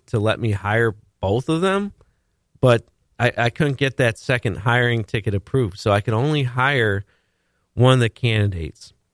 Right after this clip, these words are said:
And it was really interesting because, uh, one of the candidates, as soon as she got off the airplane, when she landed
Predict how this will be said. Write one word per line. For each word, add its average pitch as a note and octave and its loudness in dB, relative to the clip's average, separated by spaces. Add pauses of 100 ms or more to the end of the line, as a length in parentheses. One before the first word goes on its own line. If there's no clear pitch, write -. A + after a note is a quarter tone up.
(520)
And D#3 2
it D#3+ 2
was D3+ 0
really F3 0
interesting G#2 -2
because, A2 -2
uh, G#2+ 0 (1300)
one C#3+ 2
of C#4+ -2
the A#3+ 0
candidates, C#3 -4 (1000)
as A2 -2
soon G#3 0
as A#3 -2
she - -6
got C3+ 2
off D3+ 0
the A#2 0
airplane, A2 0
when G2 0
she A2+ -4
landed A#2 0